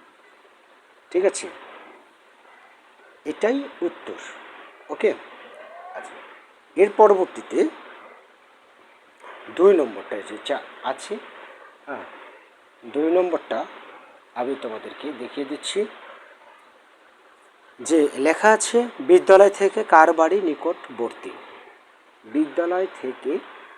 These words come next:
কার বাড়ি নিকটবর্তী? তো বিদ্যালয় থেকে কার বাড়ি নিকটবর্তী, সেটা করতে হলে ভগ্নাংশ দুটির সমহর করলেই, হরগুলো যখন সমান করব, তখন কোনটা বেশি, কোনটা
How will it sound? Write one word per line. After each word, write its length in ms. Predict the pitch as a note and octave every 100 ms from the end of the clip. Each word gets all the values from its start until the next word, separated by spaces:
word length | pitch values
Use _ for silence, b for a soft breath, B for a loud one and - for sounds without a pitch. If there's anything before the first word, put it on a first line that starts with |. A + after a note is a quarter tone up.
| - _ -
কার 220 | C#3 D#3+
বাড়ি 200 | E3+ F#3+
নিকটবর্তী? 680 | G3+ C3+ B2 - F#3+ - -
তো 180 | D3 C#3+ C3+ - - - - - _ -
বিদ্যালয় 480 | E3+ F#3+ - G#3+ A3+
থেকে 300 | A3 G#3 A3 -
কার 220 | C3+ D#3+
বাড়ি 200 | F#3 F#3+
নিকটবর্তী, 720 | D#3+ C#3 C#3+ C3+ D#3+ - A#2 A#2
সেটা 300 | - F3 G3 -
করতে 280 | D3 - F3+
হলে 260 | F3+ C3 C#3+ - - F#2
ভগ্নাংশ 560 | C3 D3 D#3+ F3 F3+ F#3+
দুটির 240 | F3 - F#3
সমহর 460 | - C#3+ D3 D3 -
করলেই, 380 | D#3 D3 F3+ A3+ - - - - - - _ -
হরগুলো 480 | G#2 D#3+ G3 F#3 A3
যখন 240 | G#3 G#3
সমান 320 | G#3 - F#3 F#3
করব, 340 | F3+ E3+ G#3 - - - - - _ _ _ _ _
তখন 480 | G3+ G3+ A3+ A3 G#3+ - - - - - - - - _ _ _ - - _
কোনটা 560 | G#3+ G3 - F#3+ F#3 F3 - B2
বেশি, 320 | E3+ - F#3+ - - -
কোনটা 360 | E3+ D3+ D#3+